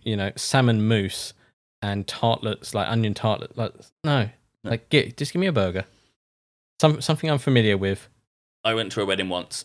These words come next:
Speaker 2: and there wasn't a, a proper sit-down menu. There was a bit of a buffet, um, and a hog roast.
Speaker 1: Right.
Speaker 2: And I was like, "Yes!"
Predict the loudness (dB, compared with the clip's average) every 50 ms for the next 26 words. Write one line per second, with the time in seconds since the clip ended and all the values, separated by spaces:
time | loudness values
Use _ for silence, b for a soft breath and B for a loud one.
0 | -4 -2 -2 0 0 -2 -4 -4 -8 -10 -12 -4 0 2 6 8 8 6 6 4
1 | -2 -4 -2 -2 -2 0 0 0 0 -2 -6 -10 -16 _ _ _ _ _ _ _
2 | _ _ _ -10 -8 -4 -2 -2 0 0 0 2 2 2 4 4 2 2 0 -4
3 | -4 -4 -4 -6 -8 -10 -12 _ -20 _ _ _ 0 0 2 2 2 4 4 2
4 | 2 2 -2 -6 -4 -4 -4 -4 -2 -4 -4 -4 -4 -8 _ _ _ _ _ _
5 | _ _ _ _ _ _ -4 -2 -2 0 -2 -2 -4 -6 -10 -8 _ 0 2 2
6 | 2 -2 -4 -2 0 0 0 0 0 0 0 0 -2 -6 -12 -12 -18 _ -4 0
7 | 2 2 2 2 -2 -6 _ _ 4 4 4 6 6 2 0 -2 -4 -6 -12 -4
8 | 2 4 4 4 4 2 -4 -6 -8